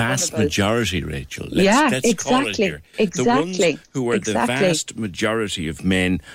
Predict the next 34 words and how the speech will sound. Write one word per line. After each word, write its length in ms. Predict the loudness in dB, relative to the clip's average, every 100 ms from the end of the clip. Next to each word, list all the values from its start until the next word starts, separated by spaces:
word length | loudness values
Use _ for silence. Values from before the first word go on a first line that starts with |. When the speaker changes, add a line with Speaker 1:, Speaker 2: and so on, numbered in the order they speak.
| -16 -10
Speaker 1:
are 100 | -10
decent, 840 | -8 -2 2 4 4 4 2 -2
Speaker 2:
Yeah. 260 | _ _ -12
Speaker 1:
kind 540 | -4 0 2 2 2
individuals. 760 | 2 0 0 0 2 2 2 -2 -10 -20 -20 -18 -12 0
Who 60 |
Speaker 2:
Hardworking, 760 | 4 4 4 4 2 2 -2 -4 -4
yeah. 240 | 0 0 0 -6 _ _ -4
Speaker 1:
And, 160 | -2 0
uh, 80 | -4
this 300 | -2 0 2
might 300 | 4 4 2
be 100 | 2
a 80 | 2
controversial 800 | 2 2 2 2 2 2 2 -2
point, 460 | -2 0 2 4 4
and 60 | 4
I 20 |
don't 220 | 4 4
want 260 | 2 0 -2
it 60 |
to 80 | -6
be, 200 | -2 -2
but 180 | 0 -2 -2 -16 -16 -6 0
do 100 | 4
you 220 | 4 2 2
Speaker 2:
Go 140 | 2 4
on. 160 | 4
Speaker 1:
think, 200 | 0 -8 -12 -12
Rachel, 540 | -2 0 0 -2 -2 -4 -10 -20 -20 -2
that 180 | 0 0
some 640 | 0 0 2 4 4 4 4
Speaker 2:
Yeah. 240 | 4 2 -2 -6
Speaker 1:
good, 400 | 2 4 4 -2